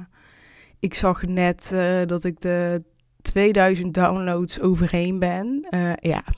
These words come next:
dus gewoon echt iets om er trots op te zijn. <clears throat> Tweeduizend downloads, echt gewoon heel veel. En,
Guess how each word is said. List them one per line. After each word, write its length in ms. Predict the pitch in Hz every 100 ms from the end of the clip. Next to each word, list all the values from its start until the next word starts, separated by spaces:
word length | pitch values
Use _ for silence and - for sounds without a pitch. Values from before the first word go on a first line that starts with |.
| -
dus 220 | - 175 -
gewoon 220 | 190 190
echt 260 | 190 185
iets 260 | - 196 175
om 140 | 196
er 100 | 185
trots 360 | 180 - 240 -
op 120 | 190
te 140 | - 180
zijn. 500 | 175 160 156 190 240 - - - - _ _
<clears throat> 360 | - 247 208 190
Tweeduizend 680 | - 202 202 190 180 170 156
downloads, 600 | 175 165 170 170 175 -
echt 260 | - 185 -
gewoon 280 | - 190 185
heel 400 | 170 185 208 190
veel. 560 | - 185 170 165 -
En, 420 | 101 175 175 175